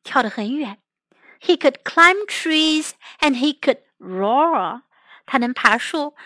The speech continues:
他还会咆哮。But He was not good at looking where he was going.可是呀，他却不擅长看他走的方向。Tiger fell into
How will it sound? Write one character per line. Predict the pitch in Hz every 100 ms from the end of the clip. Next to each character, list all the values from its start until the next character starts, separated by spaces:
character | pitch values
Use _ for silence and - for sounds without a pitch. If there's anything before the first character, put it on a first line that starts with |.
| -
他 | - 381
还 | 294 277
会 | 359 311 _
咆 | - 202 156 196
哮。 | - 330 262 - _ _ _ - -
But | 240 220 254 302 - - _ _ -
He | 254 262
was | 240 233 247
not | 226 226 -
good | 240
at | 240 220 -
looking | 214 254 311 - 262 233
where | 226 240 262
he | 254
was | 285 302
going. | - 277 302 392 370 247 214 220 269 _ _ - _
可 | - 262
是 | - 311
呀， | 294 285 - -
他 | - 339
却 | 330 - 349 311 320 - -
不 | 339
擅 | - 370 349
长 | 330 302 320 - -
看 | - 311
他 | 277 311
走 | 311 196
的 | 131
方 | - 277 370
向。 | - - - _ _ _ _ _ _ _ _
Tiger | - 233 208 202
fell | 196 - 302 330 330
into | 294 294 277 - 285 285